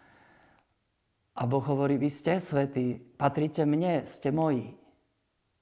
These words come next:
Preto je dôležité to okiazanie, niekedy sa to ako si vynecháva, že na čo veriacich, ale je to vážne, je to dôležité.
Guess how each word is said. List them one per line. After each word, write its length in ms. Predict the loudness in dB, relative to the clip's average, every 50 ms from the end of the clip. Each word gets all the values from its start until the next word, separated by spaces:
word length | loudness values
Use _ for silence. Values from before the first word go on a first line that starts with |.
| _ _ _ _ _ _ _ _ _ _ _ _ _ _ _ _ _ _ _ _ _ _ _ _ _ _ _ _ _ _ _ _ _ _ _ _ _ _ _ _ _ -4
Preto 160 | 0 2 4
je 160 | 4 4 2
dôležité 920 | 2 2 4 4 4 4 4 2 2 0 2 0 0 0 -2 -6 -12 -6 -2
to 80 | -2 0
okiazanie, 800 | 0 0 2 2 4 4 4 4 4 4 4 4 2 2 0 0
niekedy 320 | -2 -2 -2 0 -2 -2
sa 160 | -2 -4 -4 -2
to 320 | 0 0 0 0 -2 -10 -18 -20 _ _ _ _ _ _ _ _ _ _ _ _ _ _ _ _ _ -12 -10
ako 160 | -8 -8 -8
si 160 | -6 -4 -2
vynecháva, 480 | 0 0 0 0 -2 -2 -2 -2 -2 -2
že 160 | -2 -2 -2
na 80 | -2 -2
čo 160 | -2 -2 -2
veriacich, 640 | 0 0 2 2 0 0 -2 -6 -10 -12 -12 -10 -6
ale 400 | -4 -2 -2 -2 -2 -4 -4 -8 -12 -6 -4
je 80 | -4
to 160 | -2 -2 0 2
vážne, 400 | 4 4 4 4 2 -2 -2 -2
je 160 | -2 -2 -4
to 80 | -2
dôležité. 640 | 0 0 0 0 0 -2 -4 -6 -6 -6 -8 -10 -10